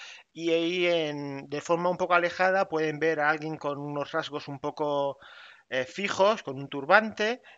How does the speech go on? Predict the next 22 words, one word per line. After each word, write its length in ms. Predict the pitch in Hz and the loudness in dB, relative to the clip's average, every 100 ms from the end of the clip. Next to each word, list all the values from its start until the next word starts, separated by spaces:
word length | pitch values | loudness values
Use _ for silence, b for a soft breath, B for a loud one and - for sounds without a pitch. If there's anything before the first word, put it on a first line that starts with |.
| _ | _
y, 300 | 131 131 127 | -8 -4 0
eh, 220 | 127 123 | 0 0
es 60 | 120 | -4
decir, 220 | - 139 | -10 -10
pueden 320 | - 143 151 | -4 -2 -2
ver 200 | 147 151 | -2 0
a 120 | 160 156 | 2 2
lo 120 | 139 | 2
que 80 | 131 | 0
sería 520 | - 135 143 151 143 | -2 -4 0 2 2
el, 280 | 135 131 135 | 0 -2 -4
el 120 | 135 | 0
Randolph 360 | 139 151 156 - | 2 2 0 -2
Carter 400 | - 170 - 180 | 0 0 2 0
con 200 | - 143 | 0 -2
la 100 | 131 | -2
forma 240 | 117 135 143 | -2 -2 -2
de 100 | 143 | -2
Chandaputra, 680 | - 127 113 120 117 - - | -4 -6 -6 -10 -12 -12 -10
mirándolos 420 | 127 123 131 131 | -8 -6 -4 -6
desde 200 | 120 - | -6 -10
lejos, 420 | 113 113 - 113 | -8 -8 -10 -18